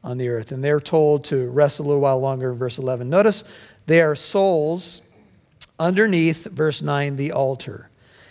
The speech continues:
And, and then in sixteen seven, the altar says, maybe these same people say, "Yes, O Lord God Almighty, true and righteous are your judgments."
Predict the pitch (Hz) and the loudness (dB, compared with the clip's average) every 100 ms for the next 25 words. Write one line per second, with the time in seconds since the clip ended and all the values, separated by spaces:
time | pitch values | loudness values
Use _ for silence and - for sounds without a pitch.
0 | _ 170 170 180 185 254 233 180 - 233 | _ 0 4 4 4 4 2 0 -2 -4
1 | - - 208 190 175 214 220 185 156 165 | -4 -2 0 0 0 2 2 0 2 0
2 | - 208 247 254 - 131 104 - - 135 | 2 4 4 2 0 -2 -2 -6 0 0
3 | 107 104 180 247 240 196 180 - 202 185 | 0 -4 -2 0 0 0 -2 0 0 0
4 | - 196 220 120 87 - _ _ _ - | -2 -2 -2 -6 -10 -12 _ _ _ -20
5 | - - 180 156 139 147 180 185 - 175 | -20 -6 2 2 4 4 4 2 -6 -6
6 | 175 165 165 170 156 156 160 160 156 139 | -4 -2 -2 -4 -2 0 0 0 -2 -2
7 | 120 113 104 - _ _ _ _ - - | -2 -4 -10 -18 _ _ _ _ -12 -4
8 | 208 214 233 220 180 147 131 - - - | 2 4 4 4 4 4 2 -10 -16 -18
9 | - _ _ _ _ _ _ _ _ 143 | -18 _ _ _ _ _ _ _ _ -2
10 | 139 131 123 120 117 104 98 - - - | 0 0 -2 -2 -8 -8 -14 -20 -20 -20